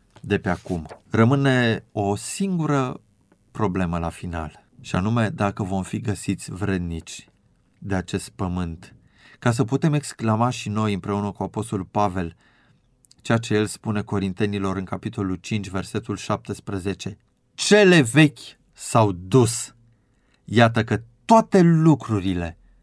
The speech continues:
s-au făcut noi." Probabil că aceste cuvinte, în diverse forme, vor fi pe buzele tuturor celor mântuiți. Vor privi lumea în care locuiesc, se vor privi unii pe alții,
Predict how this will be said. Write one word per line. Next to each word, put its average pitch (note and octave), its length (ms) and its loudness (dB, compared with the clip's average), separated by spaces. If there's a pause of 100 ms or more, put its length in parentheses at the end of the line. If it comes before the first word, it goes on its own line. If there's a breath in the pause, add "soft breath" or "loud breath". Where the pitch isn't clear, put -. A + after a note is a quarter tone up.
(240)
s-au G2+ 240 -2
făcut F#2+ 360 -12
noi." F2+ 360 -10 (960 loud breath)
Probabil F#3 400 6
că F#3+ 120 0
aceste E3+ 340 2
cuvinte, C#3+ 580 0
în E3+ 160 2
diverse F#3 440 4
forme, C3 540 0 (480)
vor A#2 160 2
fi B2+ 160 2
pe B2 120 0
buzele A#2 540 0 (140)
tuturor D#3+ 420 2
celor B2 280 -2
mântuiți. A2+ 520 -2 (480 loud breath)
Vor D#3 260 6
privi F3+ 560 4 (160)
lumea D3+ 460 6
în B2 60 0
care A2+ 200 0
locuiesc, G#2 500 0
se - 120 4
vor E3 180 6
privi E3+ 240 4
unii F3 220 4
pe D#3+ 120 2
alții, C#3 500 6